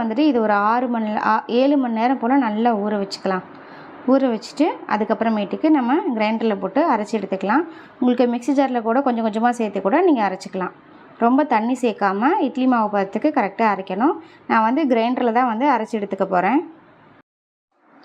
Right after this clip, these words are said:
பாருங்க, நான் வந்துட்டு ஊற வச்சு வச்சிருந்த அரிசியையும் ராகியையும் உளுந்து எல்லாம் ஊற வச்சிருந்தேன் இல்லைங்களா, அதெல்லாம் கிரைண்டர்ல போட்டு ஆட்டி எடுத்தாச்சு. நல்லா இட்லி மாவு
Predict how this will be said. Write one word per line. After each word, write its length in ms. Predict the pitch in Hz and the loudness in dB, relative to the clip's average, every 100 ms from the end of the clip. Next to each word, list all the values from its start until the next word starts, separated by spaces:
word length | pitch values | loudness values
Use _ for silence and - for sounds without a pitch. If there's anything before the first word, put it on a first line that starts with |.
| - 208 | -8 -2
பாருங்க, 320 | 202 202 233 311 - - | -2 0 0 0 -4 -6
நான் 220 | 202 208 208 | 0 0 0
வந்துட்டு 280 | 208 226 302 311 233 | 0 2 2 2 2
ஊற 100 | 247 262 | 2 2
வச்சு 160 | 233 226 | 0 -4
வச்சிருந்த 440 | 208 202 190 196 226 311 - - - - - - | -4 -2 -2 2 2 2 -4 -16 -20 -16 -6 0
அரிசியையும் 760 | 214 254 - 226 202 208 285 381 240 | 0 0 0 0 2 2 2 2 0
ராகியையும் 640 | 202 226 240 226 214 285 339 | 0 0 -2 -2 0 2 2
உளுந்து 280 | 220 226 240 | 2 0 2
எல்லாம் 200 | 226 226 | 2 2
ஊற 80 | 233 226 | 2 0
வச்சிருந்தேன் 260 | 214 202 | -2 -2
இல்லைங்களா, 300 | 190 190 226 240 | 0 0 2 0
அதெல்லாம் 300 | 196 233 226 | 0 -2 0
கிரைண்டர்ல 400 | 190 202 202 208 185 | 0 0 -2 -4 -2
போட்டு 220 | 175 269 330 - | -2 0 0 0
ஆட்டி 180 | 202 202 190 | -2 -2 -4
எடுத்தாச்சு. 480 | 180 196 180 - 294 453 - - - - - - | -2 -2 -2 0 -2 -2 -12 -20 -20 -20 -20 -4
நல்லா 180 | 202 233 247 | 2 2 2
இட்லி 200 | 240 247 | 0 0
மாவு 160 | 233 | 2